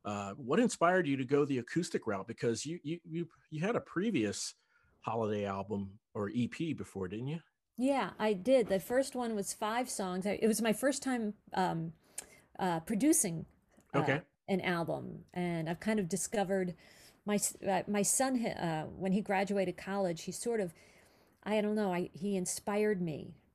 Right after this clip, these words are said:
Speaker 2: to
Speaker 1: Mm-hmm.
Speaker 2: take on new things, and I kind of discovered an entrepreneurial side of myself I didn't know I had.
Speaker 1: Wonderful.
Speaker 2: And, um, but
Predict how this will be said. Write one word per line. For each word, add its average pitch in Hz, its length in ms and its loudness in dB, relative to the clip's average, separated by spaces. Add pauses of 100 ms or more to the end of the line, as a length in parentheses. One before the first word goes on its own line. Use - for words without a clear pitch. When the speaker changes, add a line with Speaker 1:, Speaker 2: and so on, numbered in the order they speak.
(120)
Speaker 2:
to 190 60 -2 (100)
Speaker 1:
Mm-hmm. 160 260 2 (380)
Speaker 2:
take 214 240 0
on 196 180 2
new 180 140 4
things, 180 380 0
and 160 100 0
I 160 120 -2
kind 190 220 -4
of 165 80 -2
discovered 170 480 0
an 170 240 -2
entrepreneurial 185 760 0
side 151 260 -2
of 147 60 -4
myself 147 420 -6
I 156 80 -2
didn't 160 300 -6
know 151 180 -2
I 143 60 -4
had. 139 380 -6 (420)
Speaker 1:
Wonderful. 127 340 -2
Speaker 2:
And, 190 220 2
um, 180 320 2 (680)
but 254 220 2